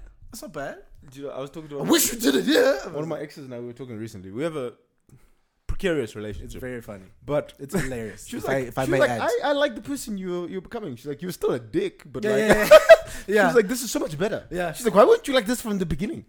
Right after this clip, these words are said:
Speaker 1: Do you know what I mean?
Speaker 2: <laughs> And I'm just like, "I was twenty-two." <laughs>
Speaker 1: Wow, yeah. That's
Speaker 2: But do you know what I
Speaker 1: mad.
Speaker 2: mean? I think it's cool when you can circle back and be like, "Oh, yeah, that's"
Speaker 1: But, uh, but, oh, look, here, we do it with, with a bunch of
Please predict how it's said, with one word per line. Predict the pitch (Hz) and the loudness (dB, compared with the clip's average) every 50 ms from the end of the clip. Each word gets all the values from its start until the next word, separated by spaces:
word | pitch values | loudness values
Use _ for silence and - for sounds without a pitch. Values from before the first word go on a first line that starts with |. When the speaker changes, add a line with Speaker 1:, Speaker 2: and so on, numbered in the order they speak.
| - 139 | -16 -14
Speaker 1:
Do | 175 | -12
you | 220 | -10
know | 254 254 | -10 -8
what | 254 247 254 | -8 -10 -10
I | - | -6
mean? | - - | 2 8
Speaker 2:
<laughs> | 262 | 8
And | 240 - - - | 8 10 10 8
I'm | 247 247 240 | 8 8 8
just | 175 269 269 - - | 8 4 2 2 4
like, | - 214 233 - | 6 6 6 6
"I | - | 8
was | 523 494 - | 6 6 8
twenty-two." | - 494 587 494 494 - - 539 571 554 480 359 - - - 330 - | 8 6 8 8 6 6 8 8 10 10 8 6 4 -2 -12 -2 4
<laughs> | - 622 622 622 622 - 622 - - 587 539 554 - 622 - 554 - 640 - | 4 4 4 4 -2 -2 -2 0 0 -2 -4 -2 -4 -6 -6 -6 -10 -12 -12
Speaker 1:
Wow, | - 110 131 139 139 135 135 131 - 131 127 123 123 120 127 | -10 -8 -6 -4 -2 0 0 0 0 -2 -2 -4 -6 -8 -8
yeah. | 127 131 135 135 131 131 131 131 127 120 113 - - - - - - - - - - | -8 -8 -8 -6 -6 -6 -6 -6 -6 -8 -8 -10 -12 -14 -18 -20 -20 -20 -20 -20 -12
That's | - 143 - | -4 0 2
Speaker 2:
But | 196 208 196 | 2 2 2
do | 180 | 0
you | 180 190 | -8 -10
know | 202 | -10
what | 196 - | -8 -6
I | - - - | -4 -4 -4
Speaker 1:
mad. | 214 202 | -6 -6
Speaker 2:
mean? | 190 160 | -6 -6
I | 156 | -6
think | 156 - 190 156 | -6 -8 -14 -14
it's | 160 165 165 - | -14 -14 -14 -16
cool | - - 202 180 | -14 -12 -10 -10
when | 160 143 147 | -10 -10 -12
you | 143 | -16
can | 139 131 | -18 -18
circle | - 165 151 - 131 | -16 -16 -16 -14 -10
back | 127 120 113 - | -10 -10 -10 -12
and | - 92 95 | -16 -18 -16
be | 110 | -16
like, | 110 127 - | -16 -16 -16
"Oh, | - 180 151 | -16 -16 -16
yeah, | - 73 - - - | -16 -20 -20 -20 -20
that's" | 117 123 - - - - - - - - - - - _ - | -20 -20 -20 -20 -20 -20 -20 -20 -20 -20 -20 -20 -20 _ -14
Speaker 1:
But, | - - - - | -14 -14 -12 -12
uh, | 539 | -12
but, | - 262 233 226 - | -8 -6 -6 -4 -4
oh, | 226 208 | -4 -4
look, | 208 220 175 - - 170 | -4 -4 -6 -8 -12 -20
here, | 170 - - 220 208 156 | -18 -10 -6 -4 -4 -4
we | 147 180 247 330 | -6 -8 -10 -10
do | 294 196 226 208 | -10 -6 -6 -6
it | 185 160 | -6 -6
with, | 147 151 147 147 - _ - | -8 -10 -12 -12 -14 _ -14
with | 139 143 143 | -12 -12 -10
a | 139 | -10
bunch | 113 107 131 139 143 135 - | -10 -8 -8 -8 -8 -10 -12
of | 123 117 110 | -14 -16 -16